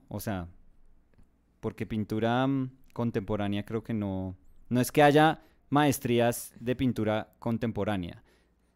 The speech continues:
Eh, pero no sé, si, uf, difícil. Son muy costosas también, ¿no?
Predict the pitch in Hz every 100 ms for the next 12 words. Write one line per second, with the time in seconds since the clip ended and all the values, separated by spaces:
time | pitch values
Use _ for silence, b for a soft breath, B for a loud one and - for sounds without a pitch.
0 | _ 113 120 120 117 120 - _ _ _
1 | _ - 180 196 208 208 214 214 - -
2 | 135 127 117 - - 120 107 104 101 -
3 | 120 98 - 131 B B B B _ _
4 | _ - 123 - 110 - 101 95 _ _
5 | _ _ _ _ _ _ _ - 120 120
6 | 139 147 - 131 110 85 - 95 98 95
7 | 90 107